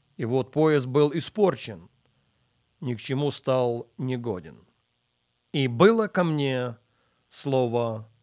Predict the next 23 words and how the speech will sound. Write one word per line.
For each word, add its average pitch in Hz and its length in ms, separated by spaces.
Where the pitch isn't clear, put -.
Господне". 92 560
Я 240 160
делаю 226 580
на 185 200
это 180 180
ударение 160 580
вовсе 135 760
не 139 300
случайно. 98 640
Бог 175 540
обратился 160 760
к - 100
пророку, 156 640
и 151 100
прежде 233 420
чем 302 320
он 180 340
обратился 175 680
к 143 80
нему 156 640
со 151 180
своим 160 420
словом, 202 640